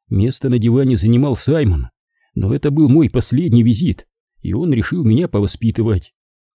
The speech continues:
«Значит, я для вас открытая книга, так?» «Оконное стекло, сержант, абсолютно прозрачное».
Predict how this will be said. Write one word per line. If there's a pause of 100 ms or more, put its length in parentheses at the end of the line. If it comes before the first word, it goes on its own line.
(380)
«Значит,
я
для
вас
открытая
книга, (280)
так?» (500)
«Оконное
стекло,
сержант, (320)
абсолютно
прозрачное».